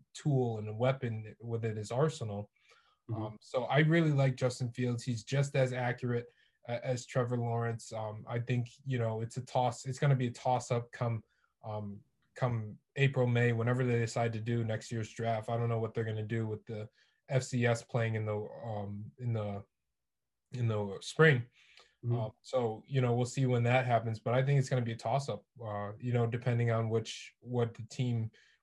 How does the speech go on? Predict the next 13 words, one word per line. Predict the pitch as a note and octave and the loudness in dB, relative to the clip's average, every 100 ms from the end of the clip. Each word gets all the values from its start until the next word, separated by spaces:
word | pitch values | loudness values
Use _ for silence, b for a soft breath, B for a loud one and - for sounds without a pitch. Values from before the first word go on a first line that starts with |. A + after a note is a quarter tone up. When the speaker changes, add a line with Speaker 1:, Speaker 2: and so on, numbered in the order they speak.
| - | -6
Speaker 1:
what | A#2 | 0
their | B2 | 0
scheme | A2+ - C3 B2 A#2+ | 0 -2 0 2 4
is | A#2 A2+ A2 | 4 2 -2
and, | A2 G#2+ G#2 - | -6 -6 -8 -10
and | A#2 A2 G#2+ | -8 -6 -4
who, | A2+ A#2+ B2 | -2 -2 -2
who | - B2 | 0 0
gets | A#2+ A#2+ - | 2 -2 -2
the | A#2 | -2
number | A2+ A2 | -2 -2
one | A2 G#2+ | -2 -4
pick. | - C3+ A2 | 0 0 0